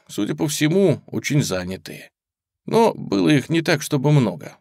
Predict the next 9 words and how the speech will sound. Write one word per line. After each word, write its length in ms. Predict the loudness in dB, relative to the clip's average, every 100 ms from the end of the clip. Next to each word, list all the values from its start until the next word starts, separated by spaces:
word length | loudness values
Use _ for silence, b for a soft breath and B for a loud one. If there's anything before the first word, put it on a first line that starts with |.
| _
Создавалось 580 | -4 0 2 4 2 2
впечатление, 720 | 0 -2 0 2 2 2 0
что 260 | -2 -2 -2
они 220 | 0 0
лишь 220 | 0 0
дополняют 800 | 0 0 2 2 2 2 2 0
замысловатую 760 | -2 -4 -2 0 0 0 0 0
архитектуру 720 | 0 -8 -10 -4 0 2 0
здания, 640 | 0 2 2 0 -4 -14